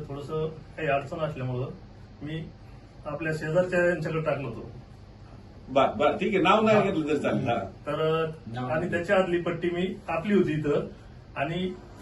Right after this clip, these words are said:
Speaker 1: जो माल आपल्या इथं विकला त्याच्यापेक्षाही चांगला स्टँडर्डचा माल होता.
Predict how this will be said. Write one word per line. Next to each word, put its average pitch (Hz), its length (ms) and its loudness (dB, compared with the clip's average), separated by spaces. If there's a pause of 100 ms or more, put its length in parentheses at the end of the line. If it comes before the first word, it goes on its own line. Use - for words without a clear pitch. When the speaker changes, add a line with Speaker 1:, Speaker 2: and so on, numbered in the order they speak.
Speaker 1:
जो 190 100 2
माल 185 200 4
आपल्या 180 260 2
इथं 180 140 0
विकला 170 260 2 (520)
त्याच्यापेक्षाही 190 540 0
चांगला 190 220 2
स्टँडर्डचा 175 420 2
माल 165 160 0
होता. - 260 -2